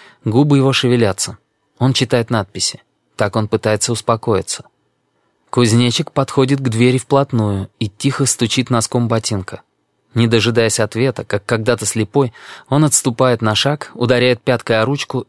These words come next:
и, отворив дверь, входит. Полумрак и прокуренность комнаты накрывают его душным шатром. Таинственный, сверкающий мир старшеклассников плохо пахнет. Комната такая же, как и месяц назад. Время остановилось,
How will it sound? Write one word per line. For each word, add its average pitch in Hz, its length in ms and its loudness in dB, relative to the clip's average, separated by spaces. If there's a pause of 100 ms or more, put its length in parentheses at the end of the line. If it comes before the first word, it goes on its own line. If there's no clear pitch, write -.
и, 147 120 -2
отворив 117 440 0
дверь, 117 240 -2
входит. 98 520 -4 (600)
Полумрак 117 600 0 (100)
и 117 60 -2
прокуренность 110 680 -2
комнаты 127 460 -2
накрывают 110 600 0
его 107 180 0
душным 104 460 -4
шатром. 90 500 -4 (800)
Таинственный, 104 800 -2
сверкающий 135 640 0
мир 135 240 0
старшеклассников 127 920 -2
плохо 113 420 -2
пахнет. - 580 -4 (480)
Комната 135 440 0
такая 151 340 0
же, 131 140 -2
как - 180 -4
и 117 40 0
месяц 120 360 -2
назад. 107 460 -2 (580)
Время 156 500 2
остановилось, 147 840 0